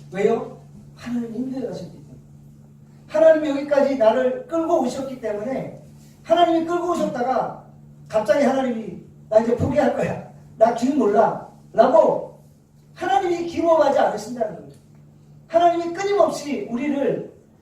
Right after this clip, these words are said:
이끌고 계시기 때문에 알고 가는 것이 아니라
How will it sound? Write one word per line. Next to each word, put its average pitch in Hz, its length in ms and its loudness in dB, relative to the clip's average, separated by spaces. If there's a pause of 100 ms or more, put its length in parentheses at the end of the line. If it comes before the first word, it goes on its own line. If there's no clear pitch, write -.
(260)
이끌고 320 440 -2
계시기 214 420 -8
때문에 180 480 -14 (800)
알고 202 340 0
가는 202 260 0
것이 196 180 -8
아니라 165 360 -8